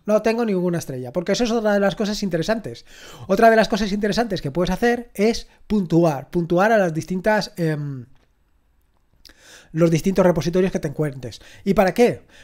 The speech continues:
Pues simplemente por el hecho de que una, una un repositorio, una imagen que tengas que te resulte interesante, pues lo más interesante, a su vez, es que,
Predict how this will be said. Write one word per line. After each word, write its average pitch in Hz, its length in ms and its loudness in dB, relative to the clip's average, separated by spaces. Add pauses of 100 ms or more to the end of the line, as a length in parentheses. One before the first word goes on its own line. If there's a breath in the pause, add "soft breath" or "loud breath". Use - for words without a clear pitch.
Pues 170 140 -2
simplemente 226 380 2
por 175 140 2
el 180 80 2
hecho 196 200 0
de 180 120 0
que 147 380 -4
una, 185 1120 0
una 143 1040 -8 (840)
un 165 120 -8
repositorio, 165 720 0 (280 loud breath)
una 175 200 0
imagen 196 360 -2
que 196 100 -2
tengas 190 400 -2
que 160 100 -4
te 147 100 -4
resulte 175 300 0
interesante, 196 680 0 (320 loud breath)
pues 156 180 -2
lo 143 120 -2
más 165 220 -2
interesante, 175 720 -2
a 147 120 -8
su 139 140 -4
vez, 208 420 2
es 202 260 -2
que, 214 340 -2